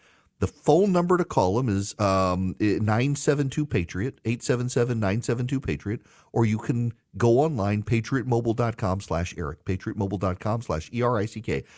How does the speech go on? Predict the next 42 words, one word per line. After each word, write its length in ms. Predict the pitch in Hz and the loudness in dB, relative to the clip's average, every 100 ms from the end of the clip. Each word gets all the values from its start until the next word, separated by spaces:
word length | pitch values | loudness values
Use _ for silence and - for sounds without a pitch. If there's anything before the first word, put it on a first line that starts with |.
| _ | _
In 80 | 123 | -2
fact, 260 | 113 131 - | 2 2 2
you 80 | 120 | -2
can 160 | 107 | 0
see, 540 | - - 202 143 127 - _ _ | -2 -2 0 0 0 -4 _ _
uh, 360 | 107 101 101 98 | 0 2 4 2
they've 160 | 107 113 | 2 2
got 100 | 117 | 2
an 80 | |
address 400 | 127 180 143 104 | 4 2 2 -2
box. 300 | - 87 - | 0 0 0
You 80 | 95 | -6
put 200 | - 156 | 0 0
in 120 | 180 | 2
your 120 | 170 127 | 0 0
home 220 | 139 131 | 2 2
address, 340 | 98 98 95 | 2 2 0
they'll 200 | - 90 | 2 0
zoom 260 | 92 107 95 | 2 0 0
straight 480 | 92 - 131 156 160 | -2 -4 0 0 2
into 180 | 160 139 | 0 0
your 120 | 120 | 2
house, 300 | 110 104 - _ _ | 2 0 -6 _ _
show 160 | - 120 | 0 2
you 160 | 95 | 4
how 100 | 101 | 4
good 240 | 110 113 113 | 2 2 0
the 80 | 98 | 0
five 280 | 101 101 | 0 0
G, 160 | 98 127 | 0 -2
the 100 | 107 | 0
data, 220 | 104 113 | 0 0
the 80 | 92 | 0
voice, 360 | 101 113 113 - | 0 0 0 -2
everything 400 | 104 113 131 135 | -2 -2 -2 0
is. 320 | 92 82 85 - _ _ _ | 0 -2 -6 -12 _ _ _
patriot 440 | - 127 - 180 165 | 2 2 2 0 4
mobile 300 | 151 147 151 | 4 4 2
dot 200 | 151 139 | 2 0
com 200 | 135 127 | -2 0
slash 300 | 123 127 - | -2 -2 0
Eric 340 | 101 107 - | 2 2 -2